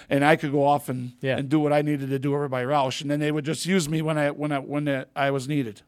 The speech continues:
Speaker 2: It looked like, uh, it looked like in two thousand, um, your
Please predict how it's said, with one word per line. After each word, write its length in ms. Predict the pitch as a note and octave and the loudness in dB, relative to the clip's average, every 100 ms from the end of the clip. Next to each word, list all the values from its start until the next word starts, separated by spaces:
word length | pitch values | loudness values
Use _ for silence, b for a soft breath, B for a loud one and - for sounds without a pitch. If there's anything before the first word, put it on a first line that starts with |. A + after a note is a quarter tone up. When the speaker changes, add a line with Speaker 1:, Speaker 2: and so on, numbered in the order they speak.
| - | -6
Speaker 2:
It 120 | D3+ | -2
looked 220 | F3 G#3+ | 0 2
like, 400 | G#3+ G3 G3+ - _ - | 4 4 2 -12 _ -4
uh, 260 | D#3+ E3+ G3+ _ - | 0 0 -2 _ -16
it 160 | - G#3 | -12 -6
looked 240 | G#3 C4 | -2 0
like 200 | A3+ G3 F#3 | 2 2 2
in 100 | F3+ | -2
two 180 | F3+ | -2
thousand, 720 | F3+ F3 E3+ E3 D3+ D#3+ D3+ C#3+ _ _ _ _ _ | 0 2 2 2 -2 -4 -6 -10 _ _ _ _ _
um, 640 | - C3+ C#3 C3+ B2+ B2+ - _ _ _ _ | -4 0 2 0 -4 -10 -16 _ _ _ _
your 600 | - C3+ D3 C#3+ C#3 C#3 | -8 0 2 2 0 -2